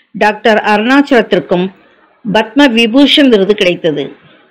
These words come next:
எனது மற்ற இரண்டு சகாக்களான ஜே சி பட்டாச்சாரியாவுக்கும் ஆர் என் அகர்வாலுக்கும் பத்மஸ்ரீ விருது கிடைத்தது. ஒரே அமைப்பைச் சேர்ந்த பண விஞ்ஞானிகளுக்கு இப்படி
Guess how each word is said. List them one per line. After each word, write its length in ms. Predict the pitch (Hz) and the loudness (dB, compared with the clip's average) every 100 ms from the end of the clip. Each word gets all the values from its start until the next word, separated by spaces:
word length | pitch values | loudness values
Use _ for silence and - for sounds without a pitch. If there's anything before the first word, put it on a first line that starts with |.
| _ | _
எனது 340 | - 214 233 233 | -4 0 0 2
மற்ற 340 | 220 214 254 | 0 0 0
இரண்டு 340 | 220 214 214 208 | 2 2 0 0
சகாக்களான 920 | 220 202 269 269 262 220 185 196 226 _ _ _ _ | 0 0 -2 0 0 0 0 -4 -6 _ _ _ _
ஜே 380 | 226 170 233 262 | -16 -2 0 0
சி 280 | 262 247 220 | -4 -4 -2
பட்டாச்சாரியாவுக்கும் 1200 | 196 190 254 262 254 226 208 190 180 156 190 214 220 _ _ _ _ | -4 -2 -2 -2 -2 0 2 0 0 -4 -6 -6 -8 _ _ _ _
ஆர் 300 | - 220 247 | 0 2 2
என் 220 | 233 214 | 0 -2
அகர்வாலுக்கும் 1000 | - 185 233 254 247 196 190 196 214 226 _ _ _ - | -6 -6 -2 0 0 0 -2 -4 -8 -10 _ _ _ -6
பத்மஸ்ரீ 600 | 208 214 - 277 269 254 | -4 -4 0 -2 2 0
விருது 300 | 220 190 190 | 2 0 0
கிடைத்தது. 520 | 202 190 170 170 147 - - _ _ _ _ _ | 0 -2 -2 -6 -8 -10 -18 _ _ _ _ _
ஒரே 340 | - 233 285 320 | -2 0 0 -2
அமைப்பைச் 500 | 233 233 226 247 240 | -2 -2 -2 -4 -2
சேர்ந்த 320 | 233 202 202 | -2 0 -2
பண 280 | 208 214 269 | -2 0 0
விஞ்ஞானிகளுக்கு 960 | 247 220 233 233 208 202 - - 196 208 - _ _ - | 0 -2 0 0 0 -2 -4 -2 -2 -2 -12 _ _ -4
இப்படி 400 | 214 220 233 | -4 -2 -2